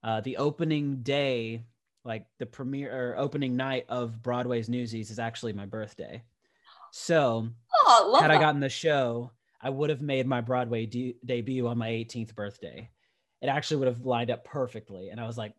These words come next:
Speaker 1: "Well, you know, you can't win 'em all."
Speaker 2: Hey, yeah, some things are meant to happen. And
Speaker 1: Exactly. But I did go back every year, um, or until I booked it, to audition.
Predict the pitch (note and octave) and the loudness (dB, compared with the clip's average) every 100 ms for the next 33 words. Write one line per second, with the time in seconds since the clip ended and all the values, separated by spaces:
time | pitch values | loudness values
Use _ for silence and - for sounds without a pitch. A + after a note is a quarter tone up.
0 | _ - D3+ D3 C#3 - C3 F#2+ G2 - | _ -12 -8 -8 -8 -8 -8 -6 -10 -14
1 | C#3 F#3 D#3+ D3 B2 F#2+ A2+ - _ _ | -4 0 0 -2 -4 -6 -10 -14 _ _
2 | _ - C4 - - - _ _ _ - | _ 6 6 8 4 0 _ _ _ -18
3 | - _ - _ _ _ - A3 F3 - | -18 _ -20 _ _ _ 2 6 6 4
4 | G#3 G#3+ G3+ G3+ F#3+ - E3+ E3 - - | -2 -4 -2 0 0 4 6 6 2 -4
5 | F#3 F#3 F3 F3+ - _ _ C#3 B2+ B2 | -2 -2 -4 -8 -12 _ _ -10 -6 -4
6 | A2+ G#2 F2+ A2+ C3+ - _ _ _ B3 | -4 -6 -8 -8 -10 -14 _ _ _ 8
7 | A#3+ E3 E3 D#3 D#3 F#3 G#3 F3+ E3+ C#3+ | 10 10 8 6 6 6 6 8 8 8
8 | D#3+ D#3+ C#3+ - D3 C#3+ D3+ C#3+ C3 E3 | 8 8 6 0 0 0 0 -2 -2 -4
9 | E3 A2+ A2+ A#2+ _ _ _ _ _ _ | -6 -4 -6 -8 _ _ _ _ _ _
10 | A#2 B2+ B2 A#2 A2+ - _ _ A#2 - | -8 -6 -4 -2 -4 -6 _ _ -16 -16
11 | _ G2 G2+ _ _ _ _ _ - C3+ | _ -20 -20 _ _ _ _ _ -8 -4
12 | D#3 C#3+ B2+ A#2 F3+ F#3+ G#2+ G#2 - _ | 0 2 2 2 -2 -2 -4 -4 -6 _
13 | - C#3 C3 A2+ A2 D#3+ - E2+ F#2 | -6 -2 0 0 -2 -4 -4 -10 -14